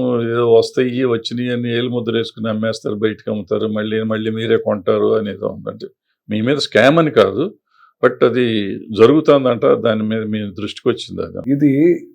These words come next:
Speaker 2: గతంలో ముక్కుపోయిన బియ్యం, పాడైపోయిన బియ్యం ఇచ్చేవారు. జగన్మోహన్ రెడ్డి గారు వచ్చిన తర్వాత వై-, తెల్ల బియ్యం, సార్టెక్స్ బియ్యాన్ని, అలాగే ఇప్పుడు మళ్ళీ ఫోర్టిఫైడ్, ఒక ఫోర్ మంత్స్ నుంచి ఫోర్టిఫైడ్ రైస్ కూడా ఇస్తున్నాం. ఫోర్టిఫైడ్ రైస్ అంటే దాన్ని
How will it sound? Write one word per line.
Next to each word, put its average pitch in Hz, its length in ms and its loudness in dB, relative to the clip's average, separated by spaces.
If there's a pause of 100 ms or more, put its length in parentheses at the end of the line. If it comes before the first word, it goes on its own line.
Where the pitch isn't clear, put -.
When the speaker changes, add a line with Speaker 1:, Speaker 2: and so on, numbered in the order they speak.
(120)
Speaker 2:
గతంలో 175 840 2 (340)
ముక్కుపోయిన 151 560 0
బియ్యం, 139 680 -2 (100)
పాడైపోయిన 139 520 2
బియ్యం 127 460 -6 (160)
ఇచ్చేవారు. 117 760 -6 (520)
జగన్మోహన్ 151 720 0
రెడ్డి 139 160 -2
గారు 131 180 0
వచ్చిన 131 280 -6
తర్వాత 127 560 -2 (340)
వై-, 123 340 -2 (100)
తెల్ల 147 200 2
బియ్యం, 143 380 -4
సార్టెక్స్ 147 720 0
బియ్యాన్ని, 123 500 -4 (460)
అలాగే 156 240 2
ఇప్పుడు 147 240 0
మళ్ళీ 139 240 4
ఫోర్టిఫైడ్, 151 440 2
ఒక 113 280 -6 (160)
ఫోర్ 147 160 6
మంత్స్ 151 240 2
నుంచి 165 220 -4
ఫోర్టిఫైడ్ 170 460 2
రైస్ 143 200 0
కూడా 120 180 -6
ఇస్తున్నాం. 104 360 -14
ఫోర్టిఫైడ్ 147 420 0
రైస్ 143 220 -2
అంటే 139 180 -2
దాన్ని 131 480 0